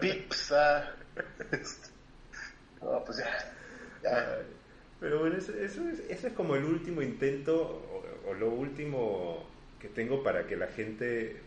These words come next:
Speaker 2: para creer en la gente, para creer en la humanidad, por favor, escriban bien. Se supone que son fanáticos de, de la artista en cuestión, en este caso Shakira, por lo menos tengan la decencia de escribir bien su nombre. Shakira.
Speaker 1: Shakira, Shakira.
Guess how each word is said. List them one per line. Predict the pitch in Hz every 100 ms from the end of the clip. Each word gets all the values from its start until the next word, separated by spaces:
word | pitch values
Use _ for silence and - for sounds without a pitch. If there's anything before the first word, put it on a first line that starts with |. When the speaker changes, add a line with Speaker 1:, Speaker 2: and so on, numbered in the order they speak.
| -
Speaker 2:
para | 110 110
creer | - 120 123 175 185 101 -
en | - 95
la | 95
gente, | - 104 95 -
para | - 87 -
creer | 107 127 135
en | 110
la |
humanidad, | 92 87 87 87 90
por | - 120
favor, | 135 139 135
escriban | 135 - 131 139 113
bien. | 104 123 127 - - -
Se | 113
supone | - 117 143 160
que | 113
son | 123 131
fanáticos | - 107 107 110 131 - 113 87
de, | 87 87 82 78 78 76
de | 85 80
la | 80
artista | 80 - 107 110 - 104 90
en | 85
cuestión, | 87 - 98 120
en | 101
este | - -
caso | 90 98
Shakira, | 92 85 - 87 104 - - -
por | - 82
lo | 92
menos | 95 117 101
tengan | 113 113
la | 117
decencia | 98 98 107 107 123
de | 110
escribir | - 95 92 110
bien | 113
su | - 139
nombre. | 185 165 - - - - -
Shakira. | 127 117 - 160 160 165
Speaker 1:
Shakira, | - 156 175 170
Shakira. | 160 - 131 - 180 170 160 -